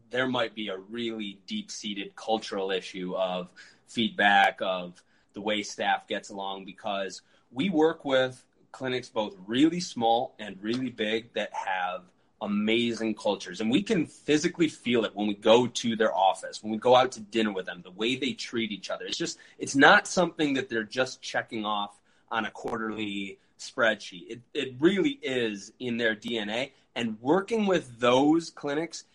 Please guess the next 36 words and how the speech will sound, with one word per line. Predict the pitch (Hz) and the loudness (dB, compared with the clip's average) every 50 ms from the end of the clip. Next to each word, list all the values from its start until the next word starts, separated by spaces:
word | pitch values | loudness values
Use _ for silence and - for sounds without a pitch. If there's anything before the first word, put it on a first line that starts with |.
| _ _ - | _ _ -4
is | 127 117 110 104 | -4 -4 -2 -2
night | 107 107 107 113 123 143 151 - - | -4 -2 0 4 6 6 4 4 2
and | 180 180 185 | 4 4 4
day | 175 156 143 147 139 | 6 4 2 2 0
different | 135 131 123 120 135 120 117 - - 104 98 92 92 _ _ _ | -4 -6 -6 -2 -2 -2 -2 -2 -6 -4 -4 -4 -6 _ _ _
from | _ - - 113 110 104 104 104 101 101 101 101 _ _ _ _ _ _ _ | _ -10 -4 -4 -4 -2 -2 -4 -6 -6 -8 -10 _ _ _ _ _ _ _
different | - 123 120 - - 143 127 127 | -2 -2 -2 -2 -2 -6 -6 -6
people | - - 120 117 - 117 110 104 - | -8 -10 -8 -4 -2 -2 -2 -2 -4
who | 117 110 107 104 95 - - - - - - _ _ _ _ _ _ _ _ - | -4 -4 -4 -4 -6 -8 -10 -18 -20 -20 -20 _ _ _ _ _ _ _ _ -4
it's | 143 131 131 - - | -4 -4 -4 -4 -6
just | - 139 117 - - 90 - _ _ _ | -6 -6 -6 -6 -8 -14 -16 _ _ _
broken. | - 101 95 98 110 135 151 147 - - - - - _ | -6 -4 2 8 10 10 10 10 6 -8 -18 -20 -20 _
And | - 117 117 113 120 - - | -8 -6 -6 -6 -8 -8 -6
it, | 147 127 120 120 _ - | -6 -6 -6 -8 _ -10
it | - - - | -10 -8 -4
seems | - 151 143 143 143 131 - | -2 0 0 0 0 2 8
like | 135 127 123 117 - | 8 8 8 6 -2
if, | 95 95 - - - _ - | -8 -14 -16 -18 -20 _ -6
if, | - 123 127 127 - | -6 -6 -6 -6 -6
you | 120 | -2
know, | 113 110 107 101 - _ _ - | -2 -2 -2 -4 -10 _ _ -14
trying | - - 147 147 143 143 135 | -6 0 0 0 0 0 -4
to | 131 135 107 | -6 -6 -6
help | - - - 131 123 123 - | -6 -2 -2 -2 -2 -2 -4
them | 131 120 120 123 - - | -6 -4 -4 -6 -8 -10
implement | 127 117 - - 120 110 110 107 110 | -14 -14 -12 -10 -8 -6 -6 -6 -8
one | 113 110 117 127 135 135 127 | -8 -4 -2 0 0 0 -2
system | 131 - - 139 135 - - 120 113 | -2 -4 -8 -8 -8 -8 -6 -2 -2
over | 117 113 104 98 95 - | -2 -2 -2 -6 -10 -10
here | - - 185 180 139 117 107 104 98 98 _ - _ _ _ _ _ - _ _ _ _ _ _ _ _ - - | -8 -6 -2 -2 0 0 -2 -4 -6 -10 _ -20 _ _ _ _ _ -20 _ _ _ _ _ _ _ _ -12 -8
becomes | 143 143 135 - 143 123 120 123 | -8 -6 -4 -2 -2 -2 -2 -4
so | - - - 185 180 175 | -4 -2 0 2 2 4
much | 160 143 135 - - | 4 4 2 2 0
more | 127 117 110 110 | 0 2 2 0
difficult | 110 113 107 - - 107 - - 107 104 - - | 0 -2 -4 -4 -4 -12 -8 -6 -6 -6 -4 -6
because | 107 101 - - 113 104 101 98 98 98 95 95 - - | -8 -8 -6 -2 2 2 4 4 2 2 0 -4 -10 -16